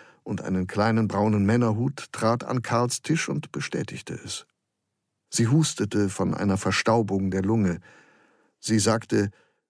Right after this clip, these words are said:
Silber habe einen charakteristischen Geruch. Nach starken Regenfällen steige der Geruch aus dem Untergrund herauf und sammle sich in den Kellern.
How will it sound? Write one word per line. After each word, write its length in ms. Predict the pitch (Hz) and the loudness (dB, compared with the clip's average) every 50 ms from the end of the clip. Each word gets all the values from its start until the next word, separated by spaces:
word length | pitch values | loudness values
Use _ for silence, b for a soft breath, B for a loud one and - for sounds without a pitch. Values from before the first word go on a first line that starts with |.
| _ _ | _ _
Silber 540 | - - - 139 185 180 175 175 165 - - | -4 2 4 4 4 4 2 0 0 0 0
habe 300 | 151 143 - - - - | -2 -2 0 -2 -4 -4
einen 380 | 104 104 107 110 117 117 120 | -2 -2 0 0 0 -2 -2
charakteristischen 960 | - - 101 87 82 98 101 - - 92 - 120 143 - - - - - 113 104 | -4 -4 -4 -2 -2 -2 -4 -2 -4 -2 -2 0 -2 -2 -2 -2 -2 -2 0 0
Geruch. 500 | 110 107 123 120 107 - - - - - - | 0 2 2 2 0 0 -6 -12 -16 -14 -12
Nach 120 | - - - | -12 -6 -4
starken 440 | - - - 92 - - - 95 | -2 0 0 -2 -2 0 0 0
Regenfällen 720 | 87 98 117 123 113 90 80 - - - 73 80 92 104 107 | 4 4 4 2 2 0 -4 -6 -6 -6 -2 0 0 2 2
steige 420 | 101 - - 123 127 135 135 131 107 | 0 2 2 2 2 2 2 0 0
der 140 | 107 107 | 0 0
Geruch 340 | 107 113 104 123 123 - - B B B B B B | 0 2 0 0 -2 -2 -4 B B B B B B
aus 140 | - 95 - | -4 -4 2
dem 160 | - 98 95 | 2 2 4
Untergrund 500 | - 135 139 131 113 101 - 113 113 - | 4 4 4 4 2 0 2 -2 0 0
herauf 460 | 113 101 104 113 135 160 160 - - b b b b b b b | 0 0 2 4 2 2 2 -2 -10 b b b b b b b
und 160 | b 104 95 | b -2 0
sammle 440 | 78 87 113 117 135 143 131 127 120 | 2 4 4 4 4 4 2 2 2
sich 260 | 113 127 123 - - | 0 0 -2 -4 -4
in 80 | - 107 | -4 -2
den 160 | 95 95 92 | -2 -2 -2
Kellern. 400 | - - - - 127 123 - - | -4 -6 -8 -8 -8 -10 -10 -14